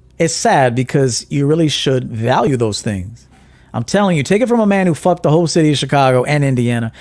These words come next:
and other parts of the country. I got nothing fucking multiple women, bro.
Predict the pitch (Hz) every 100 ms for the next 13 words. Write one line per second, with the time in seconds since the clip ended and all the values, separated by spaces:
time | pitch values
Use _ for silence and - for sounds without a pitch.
0 | - 165 147 139 127 139 123 113 107 139
1 | 123 113 98 98 _ - - - _ _
2 | _ _ _ _ _ _ _ _ _ _
3 | _ 127 127 139 120 120 131 127 123 -
4 | 123 120 120 117 113 107 107 110 107 110
5 | 113 127